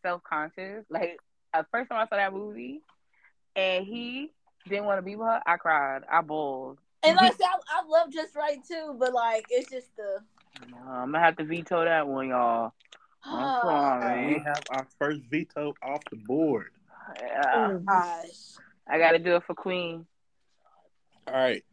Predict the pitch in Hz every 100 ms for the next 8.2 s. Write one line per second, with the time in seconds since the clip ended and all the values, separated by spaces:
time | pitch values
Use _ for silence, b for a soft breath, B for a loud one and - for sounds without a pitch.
0 | 147 131 120 123 127 127 131 139 127 131
1 | 127 131 127 127 139 139 123 123 123 135
2 | 139 131 104 - - - 202 269 226 233
3 | 190 220 220 - 214 127 139 135 147 117
4 | 320 320 - - 277 220 220 - 220 240
5 | 226 240 247 240 226 220 208 175 175 175
6 | 185 156 160 160 320 311 294 - 180 196
7 | 240 - 135 135 - 156 175 156 226 233
8 | 240 208